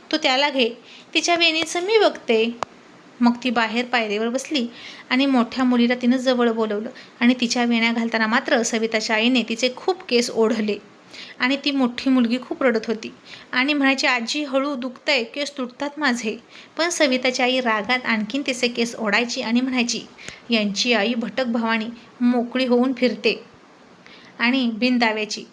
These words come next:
आणि माझ्या मुलीच्या मुळावर या तीन मुली येऊन बसल्या. यांना खायला प्यायला किती लागतं.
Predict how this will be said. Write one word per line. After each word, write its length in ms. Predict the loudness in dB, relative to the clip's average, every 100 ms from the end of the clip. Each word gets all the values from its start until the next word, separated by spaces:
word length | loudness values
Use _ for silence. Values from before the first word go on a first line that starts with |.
| _ -6
आणि 140 | -2
माझ्या 360 | 0 0 0 -2
मुलीच्या 340 | -2 -4 -4
मुळावर 380 | 0 2 2 2
या 160 | 0 -2 -2
तीन 160 | -2
मुली 220 | 0 0 0
येऊन 300 | 2 2 0
बसल्या. 300 | -2 -8 -12 -14 -20 -20 -8 -2
यांना 220 | 0 0 -2
खायला 360 | -2 0 0
प्यायला 420 | 2 2 4 2 -2 -12 -20 -10
किती 340 | -10 -4 0
लागतं. 380 | 0 -2 -8